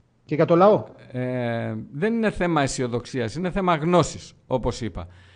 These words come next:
Speaker 2: Εμείς, όπως είπα, έχουμε δύο στόχους. Ο ένας είναι πρώτον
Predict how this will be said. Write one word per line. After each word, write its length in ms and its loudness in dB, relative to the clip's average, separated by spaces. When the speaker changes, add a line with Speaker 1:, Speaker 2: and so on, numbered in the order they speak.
Speaker 2:
Εμείς, 520 -2
όπως 320 0
είπα, 180 -2
έχουμε 240 -2
δύο 200 2
στόχους. 360 -4
Ο 40 -2
ένας 280 -4
είναι 160 -4
πρώτον 460 -4